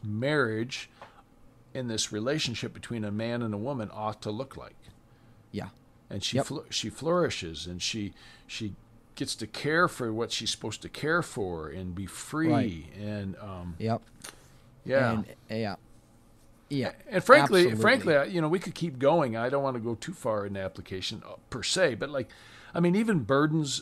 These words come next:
Speaker 1: burdens in life and burdens in a home. I mean, there's
Speaker 2: Yeah.
Speaker 1: a sense in which the man is supposed to carry that.
Speaker 2: Yeah, and we'll get into that in First Peter three because there is
Speaker 1: Yeah.
Speaker 2: this reality. The woman is the weaker vessel. And
Speaker 1: Yeah.
Speaker 2: you, you mentioned it, you know, like that, the,
Speaker 1: Yeah.
Speaker 2: the counselor friend of yours, like,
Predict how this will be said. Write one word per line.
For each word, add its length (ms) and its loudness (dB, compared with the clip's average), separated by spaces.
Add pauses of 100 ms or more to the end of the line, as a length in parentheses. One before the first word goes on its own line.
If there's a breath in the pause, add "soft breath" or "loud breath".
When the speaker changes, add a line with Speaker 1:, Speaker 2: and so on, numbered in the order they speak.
(120)
Speaker 1:
burdens 460 -2
in 140 -2
life 400 0
and 140 -6
burdens 360 -4
in 120 -2
a 60 -4
home. 460 -4 (500 soft breath)
I 40 -8
mean, 120 -6
there's 140 -2
Speaker 2:
Yeah. 80 2
Speaker 1:
a 20 0
sense 340 4
in 60 -2
which 180 -2
the 80 -2
man 320 -2
is 80 2
supposed 300 -4
to 40 -12
carry 400 -6
that. 260 -12 (760)
Speaker 2:
Yeah, 360 4 (280 soft breath)
and 200 -2
we'll 100 2
get 220 6
into 180 6
that 220 6
in 80 0
First 260 -2
Peter 240 0
three 360 2
because 280 0
there 160 2
is 240 2
Speaker 1:
Yeah. 80 2
Speaker 2:
this 180 0
reality. 600 4
The 160 -2
woman 300 2
is 160 -2
the 120 0
weaker 420 0
vessel. 420 0
And 80 0
Speaker 1:
Yeah. 160 8
Speaker 2:
you, 240 4
you 60 4
mentioned 460 4
it, 120 -2
you 80 2
know, 280 0
like 200 4
that, 360 2
the, 220 -2
Speaker 1:
Yeah. 160 0
Speaker 2:
the 80 0
counselor 380 4
friend 200 2
of 60 4
yours, 220 2
like, 200 0